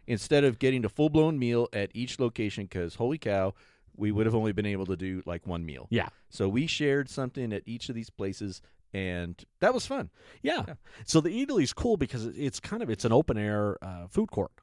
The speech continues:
Speaker 1: Uh-huh.
Speaker 2: And when you hear the word food court, you're thinking, you know, Sbarro and, and, and, uh, Orange Julius. No, no, no. This is,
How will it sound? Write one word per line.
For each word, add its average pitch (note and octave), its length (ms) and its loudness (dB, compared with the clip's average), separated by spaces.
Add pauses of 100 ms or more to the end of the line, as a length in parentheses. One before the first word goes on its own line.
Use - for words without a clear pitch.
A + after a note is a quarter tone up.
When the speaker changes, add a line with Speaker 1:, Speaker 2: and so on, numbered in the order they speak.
(120)
Speaker 1:
Uh-huh. A#2+ 160 -4
Speaker 2:
And A#2+ 220 0
when C3 100 2
you B2+ 100 2
hear F3 200 4
the C#3+ 60 4
word B2 200 2
food A2 240 -4
court, F#2+ 240 -4
you're F2+ 120 -8
thinking, F2+ 340 -10
you F2+ 100 -8
know, F2+ 120 -8
Sbarro F#2 760 0
and, F2 220 -10
and, E2+ 300 -10 (120)
and, E2+ 320 -12
uh, E2 300 -16
Orange F#2+ 240 -6
Julius. F2+ 400 -4 (400)
No, A2+ 280 2
no, G#2 120 0
no. F2+ 80 -10
This A2+ 260 -2
is, F#2+ 280 -4